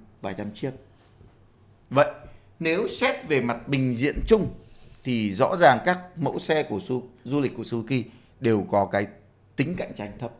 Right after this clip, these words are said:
ở trên thị trường. Và cái nhận diện thương hiệu Suzuki thông qua xe du lịch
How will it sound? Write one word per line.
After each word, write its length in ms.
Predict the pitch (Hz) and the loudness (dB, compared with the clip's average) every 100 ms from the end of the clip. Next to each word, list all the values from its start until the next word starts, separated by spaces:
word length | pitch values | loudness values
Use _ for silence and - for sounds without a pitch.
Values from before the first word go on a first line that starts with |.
| - - | -20 -16
ở 80 | 92 | -10
trên 140 | 87 - | -10 -10
thị 80 | - | -14
trường. 160 | 80 - - _ _ _ _ - _ _ _ _ _ _ _ _ _ _ _ _ _ _ - | -14 -16 -20 _ _ _ _ -20 _ _ _ _ _ _ _ _ _ _ _ _ _ _ -20
Và 220 | 117 139 | 4 6
cái 120 | 135 170 | 8 8
nhận 220 | 208 175 | 6 6
diện 220 | 190 175 - - | 2 2 -2 0
thương 140 | 180 | 4
hiệu 180 | 180 165 - - | 6 4 2 -12
Suzuki 520 | 135 - 160 170 165 143 - _ _ _ _ - | -8 2 2 2 -2 -2 -12 _ _ _ _ 4
thông 160 | 180 175 | 4 6
qua 120 | 160 | 4
xe 140 | 160 | 4
du 160 | 143 | 2
lịch 100 | 143 | 0